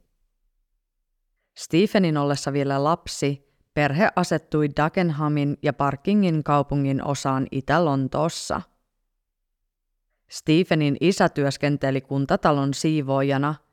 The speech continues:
ja hänen äitinsä taas oli töissä paikallisessa supermarketissa. Perheeseen kuului myös Stephenin lisäksi tytär Sharon. Stephen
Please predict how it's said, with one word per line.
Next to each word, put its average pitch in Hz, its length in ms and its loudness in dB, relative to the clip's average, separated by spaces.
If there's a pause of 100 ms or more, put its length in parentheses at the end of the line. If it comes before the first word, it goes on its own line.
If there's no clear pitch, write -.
(120)
ja 156 100 -2
hänen 196 260 2
äitinsä 208 460 0
taas 147 340 -2
oli 139 160 0
töissä 135 400 -2
paikallisessa 151 920 -2
supermarketissa. 135 1300 -4 (1300)
Perheeseen 160 640 0
kuului 156 380 0
myös 143 280 -2
Stephenin 160 600 0
lisäksi 147 480 -2
tytär 170 520 -4
Sharon. 147 720 -6 (1700)
Stephen 160 760 -2